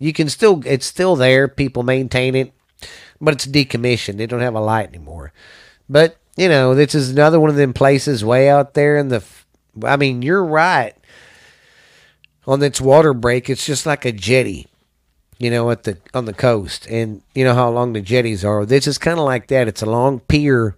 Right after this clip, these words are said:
but it's all made like a jelly, jelly, jetty. It's made out of rocks and stuff.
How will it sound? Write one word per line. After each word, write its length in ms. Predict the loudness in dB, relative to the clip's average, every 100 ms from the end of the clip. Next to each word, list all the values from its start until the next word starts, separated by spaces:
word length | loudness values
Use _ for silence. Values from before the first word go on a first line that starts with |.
| _
but 120 | -6
it's 140 | -4 0
all 200 | 2 2
made 240 | 0 0
like 220 | -2 -4
a 40 | -8
jelly, 480 | -6 -4 -4 -8 _ -18
jelly, 480 | -14 -12 -12 -16 _ _ -20 -20 _ -2
jetty. 440 | 2 2 2 -8 -16 _ _ _ _ _ _ _ -16
It's 160 | -10
made 180 | -2 0
out 100 | 0
of 80 | -2
rocks 400 | 0 2 2 -2
and 140 | -18
stuff. 460 | -18 -16 -16 -16 -20